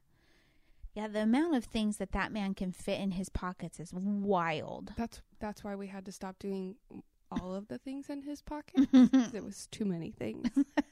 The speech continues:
Speaker 2: for us to just, like, have in our hands while he showed me.
Speaker 1: <laughs>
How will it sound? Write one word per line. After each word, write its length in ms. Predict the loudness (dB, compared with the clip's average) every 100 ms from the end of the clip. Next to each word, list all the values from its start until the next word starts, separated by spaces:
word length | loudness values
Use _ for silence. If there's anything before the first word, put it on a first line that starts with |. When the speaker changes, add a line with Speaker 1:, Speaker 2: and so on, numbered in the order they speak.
| -6 _ -6
Speaker 2:
for 100 | -4
us 160 | -6 -8
to 100 | -10
just, 220 | -10 -10
like, 200 | -12 -16 -16
have 340 | -8 -6 -4
in 120 | -4
our 140 | -6 -10
hands 480 | -10 -8 -10 -12 -10
while 140 | -6 -2
he 120 | -2
showed 340 | 2 2 4 2
me. 140 |
Speaker 1:
<laughs> 40 | 0